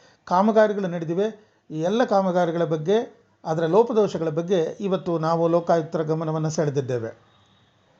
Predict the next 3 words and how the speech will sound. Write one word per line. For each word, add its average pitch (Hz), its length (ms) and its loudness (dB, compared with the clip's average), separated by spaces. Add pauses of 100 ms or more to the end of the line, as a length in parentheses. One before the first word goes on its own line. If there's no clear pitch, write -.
(920)
ಅವರು 196 380 6
ಈ 180 140 -2
ವಿಚಾರವಾಗಿ 190 880 -2